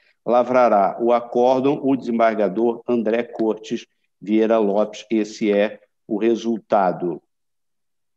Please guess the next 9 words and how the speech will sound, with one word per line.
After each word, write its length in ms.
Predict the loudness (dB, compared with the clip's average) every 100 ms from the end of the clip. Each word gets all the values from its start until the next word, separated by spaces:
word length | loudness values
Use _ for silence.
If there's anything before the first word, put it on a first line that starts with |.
| _ _ _ _ _ _ _ _
Chamo 440 | -16 -2 2 2 2
a 100 | -2
julgamento 560 | 0 0 2 2 2 0
agora 560 | 2 4 4 2 0 -2
o 120 | -8
quinto 680 | _ 0 2 2 0 -8 -6
processo 640 | -2 -2 -2 -4 -4 -4
da 140 | -4
pauta, 640 | -2 0 2 2 -2 -8